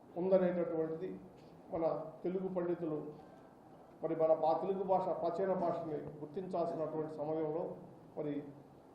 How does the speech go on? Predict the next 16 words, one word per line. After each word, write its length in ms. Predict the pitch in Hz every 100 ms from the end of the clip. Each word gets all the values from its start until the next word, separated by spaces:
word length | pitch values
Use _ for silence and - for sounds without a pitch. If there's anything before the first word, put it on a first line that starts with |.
| - - -
శాస్త్రయుక్తంగా 880 | 196 202 226 214 202 202 190 180 180 - -
నిరూపించినటువంటి 880 | 175 180 196 190 165 165 156 151 143 -
సంగతి. 320 | 156 160 - - - - - - - - - - -
తెలుగు 260 | 180 202 214
భాష 180 | 202 180 190 165 170 - -
చాలా 240 | 165 170 160 - - - - - - - - - - - 156
అద్భుతమైనటువంటి 1040 | 147 151 180 190 180 170 165 160 151 - 156 - - - 147
ఒక 100 | 156 135 - - -
సంగీతం 440 | 160 170 180 180 170
లాంటి 240 | 160 147 143 135
భాష. 180 | 135 - - - - - - - - - -
మరి 160 | 160 156 147 - - - -
మనకి 320 | 156 165 165 339 - - -
తెలుసు, 280 | 185 180 147 - - - - 160
అనేక 300 | 185 190 190 165 - - - - - - - -
కావ్యాలు, 480 | 170 175 202 185 165